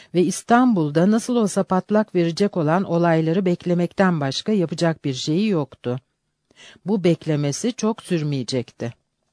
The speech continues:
Sayfa üç yüz on beş. Yirmi beşinci bölüm. Müttefikler meclisi basıyor.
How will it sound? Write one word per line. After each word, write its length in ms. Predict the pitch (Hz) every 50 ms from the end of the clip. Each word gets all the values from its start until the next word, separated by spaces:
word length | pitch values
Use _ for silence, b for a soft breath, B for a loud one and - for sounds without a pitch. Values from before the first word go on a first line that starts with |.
| _ _ _ _ _ _ _ _ _ _ _ _ _ _ _ _ _ _
Sayfa 760 | - - - 208 202 202 208 202 - - 220 247 285 302 294 _ -
üç 260 | 214 208 - - -
yüz 160 | 226 196 170
on 280 | 202 196 180 165 151 131
beş. 380 | 127 123 131 - - - - _ _ _ _ _ _ _ _ _ _ _ _ _ _ _ _ _ _ _ _ _ _ _ _ - -
Yirmi 340 | 202 208 196 220 233 214
beşinci 500 | 240 247 214 - 240 233 233 214 233 190
bölüm. 360 | 170 165 139 127 127 135 143 - _ _ _ _ _ _ _ _ _ _ _ _ _ _ _ _ _ -
Müttefikler 840 | 175 196 190 _ - 214 208 - - 202 - - 196 208 220 254 277
meclisi 580 | 262 226 208 208 202 175 175 202 196 - 233 196
basıyor. 600 | 190 175 - - - 160 143 135 127 131 -